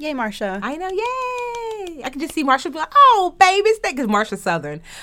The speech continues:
Speaker 2: So she's so cute. She's gonna be like, "Oh, Tiff, I just love you, Tiff." <laughs>
Speaker 1: <laughs>
Speaker 2: So who's your win?
Speaker 1: My win this week, because I've struggled with my weight probably my entire life.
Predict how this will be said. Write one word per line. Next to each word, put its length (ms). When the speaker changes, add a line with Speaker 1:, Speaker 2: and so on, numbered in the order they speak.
Speaker 2:
So 80
she's 160
so 160
cute. 240
She's 160
gonna 160
be 60
like, 120
"Oh, 340
Tiff, 460
I 240
just 100
love 240
you, 140
Tiff." 480
<laughs> 2000
Speaker 1:
<laughs> 160
Speaker 2:
So 100
who's 160
your 140
win? 400
Speaker 1:
My 300
win 420
this 240
week, 480
because 400
I've 260
struggled 300
with 140
my 160
weight 320
probably 200
my 120
entire 340
life. 400